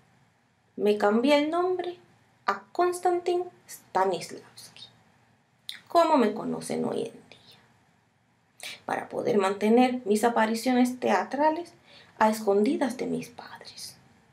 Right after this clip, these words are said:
Recuerdo mi niñez. Mis intereses eran el circo, el ballet, las marionetas. Eh, luego mi padre es elegido como la cabeza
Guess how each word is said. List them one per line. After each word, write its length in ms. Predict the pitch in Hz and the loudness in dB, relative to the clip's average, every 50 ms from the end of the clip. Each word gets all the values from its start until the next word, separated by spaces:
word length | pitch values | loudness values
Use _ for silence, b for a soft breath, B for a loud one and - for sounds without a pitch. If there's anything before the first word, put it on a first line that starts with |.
| _ _ _ _ _ _ _ _ B B B B B B B B - | _ _ _ _ _ _ _ _ B B B B B B B B -4
Recuerdo 500 | - 196 196 - - 262 285 247 220 220 | -2 -2 0 2 4 6 6 6 6 4
mi 100 | 202 196 | 2 2
niñez. 640 | 185 185 180 180 180 185 180 180 185 - - - - - _ _ _ _ _ _ _ _ _ _ _ - | 0 -2 -4 -6 -6 -6 -8 -8 -10 -12 -14 -14 -14 -18 _ _ _ _ _ _ _ _ _ _ _ -12
Mis 180 | - - - | -10 -8 -6
intereses 600 | - - - - - 151 - 269 - - - - - | -6 -6 -4 -4 -2 0 0 0 0 -2 -6 -8 -8
eran 180 | - - - - | -8 -8 -8 -10
el 160 | - - - | -12 -12 -6
circo, 680 | - 220 240 247 240 240 240 226 233 233 214 202 - - - _ _ _ _ _ _ _ _ _ _ _ _ _ _ _ _ _ | -2 2 6 6 8 8 8 6 6 2 -4 -8 -10 -12 -18 _ _ _ _ _ _ _ _ _ _ _ _ _ _ _ _ _
el 160 | - - - | -6 -6 -4
ballet, 560 | - - - - 208 202 208 214 214 214 214 214 214 - - - _ _ _ _ _ _ _ _ _ _ _ _ _ - | -2 -2 2 4 6 8 8 8 6 2 -2 -6 -8 -12 -14 -20 _ _ _ _ _ _ _ _ _ _ _ _ _ -10
las 180 | - - - 240 | -10 -8 -6 -6
marionetas. 840 | - - - - - - 208 240 247 240 247 247 - - - - - - _ _ _ _ _ _ _ _ _ - | -6 -6 -8 -6 -2 2 4 4 4 4 2 0 -4 -10 -12 -16 -20 -20 _ _ _ _ _ _ _ _ _ -2
Eh, 280 | 302 302 277 - - - _ _ _ B B B B B B B B B B B B _ | -2 -2 -2 -2 -8 -16 _ _ _ B B B B B B B B B B B B _
luego 280 | - - - - - 104 | -14 -12 -10 -8 -6 -4
mi 140 | 104 104 104 | -2 -2 -2
padre 500 | 104 131 131 127 117 110 107 101 - - _ _ _ _ _ | 0 0 0 -2 -2 -2 -6 -8 -12 -14 _ _ _ _ _
es 200 | - 185 185 - | -14 -14 -12 -10
elegido 680 | 185 180 175 - - - - 240 233 214 - - - - _ _ _ _ _ _ | -10 -10 -10 -12 -14 -12 -12 -10 -10 -10 -12 -12 -14 -18 _ _ _ _ _ _
como 240 | _ 196 185 180 180 | _ -14 -12 -12 -12
la 160 | 175 170 180 | -14 -14 -14
cabeza 600 | 180 185 180 180 208 247 269 262 - - 311 311 | -14 -12 -8 -4 -4 -4 -4 -6 -8 -12 -14 -16